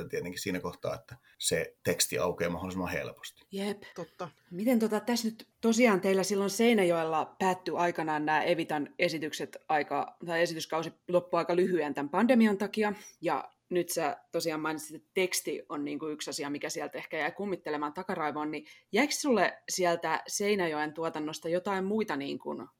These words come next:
Speaker 2: ehkä ajatuksia tai tunteita tai jotain sellaisia, mitkä on nyt noussut sit, kun sä oot palannut tämän roolin pariin nyt Porin teatterissa?
Speaker 1: Siis se Seinäjoen versiohan oli semmonen, sehän oli enemmän semmonen kameleontti siinä,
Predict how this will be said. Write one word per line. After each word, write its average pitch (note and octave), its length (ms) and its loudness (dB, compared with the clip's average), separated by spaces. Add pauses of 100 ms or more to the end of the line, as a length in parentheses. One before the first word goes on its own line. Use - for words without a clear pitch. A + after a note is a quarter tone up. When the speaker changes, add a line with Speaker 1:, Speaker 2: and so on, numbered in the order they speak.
(440)
Speaker 2:
ehkä - 220 0
ajatuksia F3+ 480 6
tai F3 160 2
tunteita E3 440 0
tai D#3 200 0
jotain D#3 280 -2
sellaisia, D#3 400 -4
mitkä C#3+ 280 -4
on D3 80 -2
nyt - 140 -8
noussut D3 340 -6
sit, - 200 -8
kun D3+ 100 -10
sä - 140 -8
oot - 220 -12
palannut D3+ 440 0
tämän C#3+ 140 -6
roolin C#3 340 -6
pariin - 380 -10 (140)
nyt - 260 -12 (120)
Porin C#3 280 -6
teatterissa? - 580 -12 (640)
Speaker 1:
Siis - 200 4
se B2+ 60 2
Seinäjoen F3 400 6
versiohan D#3 540 6
oli D3+ 180 6
semmonen, C#3+ 520 6 (500)
sehän D3+ 380 8
oli A#2+ 140 2
enemmän B2 380 4
semmonen G#2+ 340 2
kameleontti G2+ 600 2
siinä, F#2 380 -4